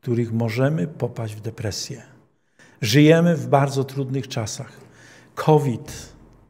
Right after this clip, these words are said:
Czy mnie to dotknie? A jeśli się zakażę i w jaki sposób przeżyję? Czy w ogóle to przeżyję?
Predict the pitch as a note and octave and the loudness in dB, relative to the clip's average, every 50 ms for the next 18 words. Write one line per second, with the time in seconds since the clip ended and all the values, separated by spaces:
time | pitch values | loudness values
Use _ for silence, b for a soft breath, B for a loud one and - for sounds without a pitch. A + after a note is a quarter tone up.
0 | _ _ _ _ _ _ _ _ _ _ _ _ _ _ _ _ _ _ _ _ | _ _ _ _ _ _ _ _ _ _ _ _ _ _ _ _ _ _ _ _
1 | - - - D3 D#3 E3 E3+ E3 F3+ E3+ D#3 D#3 D3+ C#3+ D3 - - A#2+ A#2 B2 | -6 0 4 6 8 8 8 8 6 2 4 6 4 4 2 -2 -6 -2 2 4
2 | D3+ C#3+ - - E3+ F3 E3+ E3 D#3 D3 D3 D3 C#3 C3 - - D3+ B2+ D3 D#3 | 4 4 4 4 4 4 4 4 2 -2 -6 -8 -8 -8 -4 -2 -2 0 0 -2
3 | D3+ - D3 C3+ B2+ A2+ A2+ A#2+ A#2 B2 A2+ C3 D#3+ E3 E3 G3 F3 - - F3+ | 0 2 4 4 4 4 2 2 2 2 6 6 6 4 4 0 -4 -2 -4 -4
4 | F3+ - - F#3 - - - F3+ E3 D3+ F3 F3 - B2 G#2 F#2 B B B B | -6 -6 -8 -12 -12 -8 -8 -8 -6 -6 -6 -6 -6 -6 -8 -12 B B B B
5 | B - D3+ C#3 D#3+ E3+ F#3 G3 F#3+ F#3+ - G3 - - G#3 G3+ F#3 F#3+ G#3+ G3+ | B 2 4 4 6 8 8 8 8 6 2 -4 -4 -2 -4 -2 0 0 -2 -2
6 | F3+ C#3 A2 A2 - | -2 -4 -6 -10 -14